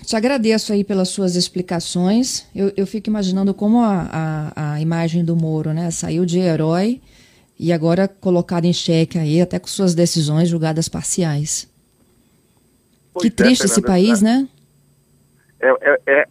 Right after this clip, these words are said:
Speaker 2: é, na verdade, a gente precisa muito de instituições fortes E, de fato, é, a gente precisa ter cuidado que ninguém é, é mo-, cem por cento mocinho, ninguém é cem por cento bandido, né?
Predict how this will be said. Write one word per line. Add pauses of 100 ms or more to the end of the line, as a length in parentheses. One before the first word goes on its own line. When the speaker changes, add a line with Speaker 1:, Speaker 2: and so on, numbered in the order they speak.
(160)
Speaker 2:
é,
na
verdade,
a
gente
precisa (600)
muito
de
instituições (140)
fortes (720)
E,
de
fato,
é,
a
gente
precisa (760)
ter
cuidado
que
ninguém
é,
é
mo-, (180)
cem
por
cento
mocinho,
ninguém
é
cem
por
cento
bandido,
né?